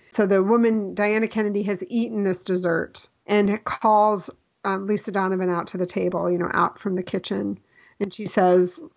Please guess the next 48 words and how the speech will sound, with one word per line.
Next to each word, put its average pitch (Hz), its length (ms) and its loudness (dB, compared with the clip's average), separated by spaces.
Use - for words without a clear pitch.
this 208 160 0
is 185 160 2
Lisa, 185 320 2
from 185 160 4
Lisa's 185 320 0
perspective, 175 600 -4
In 220 160 4
those 302 240 4
four 339 260 2
minutes, 190 560 0
Diana 233 420 0
Kennedy 190 460 -4
seemed 214 360 -4
to 240 100 -4
want 190 240 0
to 208 100 -6
make 180 260 -2
a 190 40 -2
point 269 360 -2
to 185 100 -4
me, 160 380 -4
a 220 100 2
point 339 320 2
I 247 80 2
can't - 280 -2
quite 214 240 -4
figure 208 220 -2
out 190 160 0
how 190 160 -6
she 196 220 -8
knew 196 240 -2
I 175 100 -2
needed. 175 540 -4
She - 180 -2
started 294 400 2
to 269 180 -2
ask 190 360 -2
if 208 120 -8
I 196 100 0
had 202 120 -4
heard 220 300 -2
her 196 160 -4
recording 220 500 -2
her 180 160 -6
podcast 185 560 -4
the 185 100 -8
day 175 140 0
before. 175 640 -4